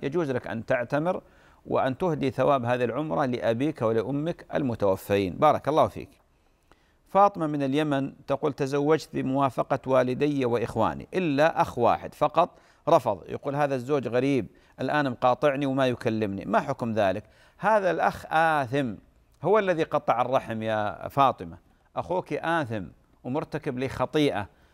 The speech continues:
ولذنب، ولا يجوز له أن يتدخل في مثل هذه الصورة الفجة الظالمة. ما دام والدك والمسؤول عنك أبوك، ما دام راضي، والدتك راضية، وبقية الإخوة كلهم مقتنعين بهذا الزوج،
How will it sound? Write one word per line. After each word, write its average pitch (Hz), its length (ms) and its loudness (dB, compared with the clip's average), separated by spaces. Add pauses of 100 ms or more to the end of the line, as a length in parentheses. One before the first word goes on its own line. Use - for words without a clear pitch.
(160)
ولذنب، 123 540 0 (380)
ولا 160 260 0
يجوز 156 300 0
له 120 300 0 (480)
أن 135 80 -2
يتدخل 139 520 -2
في 135 140 -4
مثل 139 240 -4
هذه 127 220 -2
الصورة 131 320 -2
الفجة 123 480 0
الظالمة. 107 560 0 (280)
ما 110 120 -6
دام 139 260 0
والدك 143 560 0 (360)
والمسؤول 135 680 0
عنك 170 260 -2
أبوك، 156 380 0 (420)
ما 113 140 0
دام 151 340 2
راضي، 156 500 2 (180)
والدتك 139 500 -2
راضية، 143 380 4
وبقية 143 520 -2
الإخوة 139 480 0 (360)
كلهم 180 360 2
مقتنعين 147 480 -2
بهذا 143 260 2
الزوج، 151 340 2